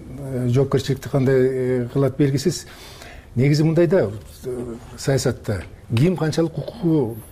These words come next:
колунда болсо, көп болсо, ошончолук жоопкерчилик болуш керек. Президенттик башкарууну баш үстүнөн өткөрүп калды. Алардын ыйгарым укугу ушунчалык чоң эле, а жоопкерчиликти ким аткарчу эле?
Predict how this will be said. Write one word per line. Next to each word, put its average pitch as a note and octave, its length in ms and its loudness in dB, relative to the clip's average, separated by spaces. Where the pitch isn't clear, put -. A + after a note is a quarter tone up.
колунда C#3+ 300 4
болсо, C#3 200 2
көп D3 200 0
болсо, A#2+ 200 -4
ошончолук B2 460 -4
жоопкерчилик A2+ 540 -2
болуш - 200 -10
керек. - 200 -12
Президенттик D3 580 0
башкарууну E3 440 0
баш D3+ 220 0
үстүнөн D#3+ 260 2
өткөрүп D#3 260 -2
калды. E3 360 2
Алардын C#3 560 -2
ыйгарым D3+ 840 2
укугу D3+ 360 2
ушунчалык E3 460 0
чоң F#3 280 2
эле, A#3+ 160 2
а C#3 140 -2
жоопкерчиликти D#3+ 680 0
ким F3 200 2
аткарчу F3 360 -2
эле? F#3+ 200 -2